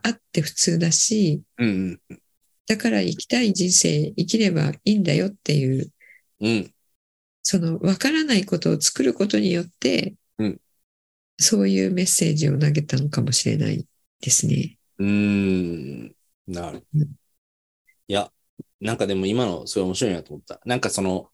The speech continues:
Speaker 2: 映画とかもレビューとか見て、「あ、なんかこんなこと言ってるんでしょ」みたいな感じで見ないみたいな、
Speaker 1: うんうん。
Speaker 2: まあ選択肢もあるじゃないですか。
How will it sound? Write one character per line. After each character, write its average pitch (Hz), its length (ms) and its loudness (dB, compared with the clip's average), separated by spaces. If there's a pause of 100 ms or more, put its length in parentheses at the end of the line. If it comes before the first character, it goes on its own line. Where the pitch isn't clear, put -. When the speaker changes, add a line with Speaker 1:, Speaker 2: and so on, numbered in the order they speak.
Speaker 2:
映 139 160 4
画 156 120 0
と 175 100 -2
か 98 120 0
も 90 240 -4
レ 95 100 2
ビ 131 120 0
ュ - 20 -4
ー - 20 -4
と 156 80 2
か 107 80 -2
見 87 120 -4
て、 90 340 -2
「あ、 127 60 -6
な 147 60 0
ん - 40 -2
か - 60 -14
こ 139 60 2
ん 139 40 4
な 147 80 2
こ 113 100 0
と 95 60 -6
言 92 100 0
っ - 20 -12
て - 200 -2
る 113 100 -2
ん 95 60 -2
で 82 100 -2
し - 100 -4
ょ」 90 60 -4
み 85 80 -8
た - 80 -10
い - 40 -10
な - 100 -20
感 90 240 -4
じ 87 80 -12
で 180 100 -2
見 208 140 4
な 208 100 2
い 185 160 -6
み 190 160 -2
た 180 80 -4
い - 20 -6
な、 170 80 -12
Speaker 1:
う - 20 -10
ん - 40 -18
う - 20 -20
ん。 - 80 -20
Speaker 2:
ま 165 100 0
あ - 20 0
選 160 160 0
択 143 120 0
肢 - 60 -8
も 95 80 -2
あ - 20 0
る 92 60 0
じ - 80 -10
ゃ - 20 -14
な - 40 -16
い - 20 -20
で - 40 -10
す - 100 -6
か。 - 160 -12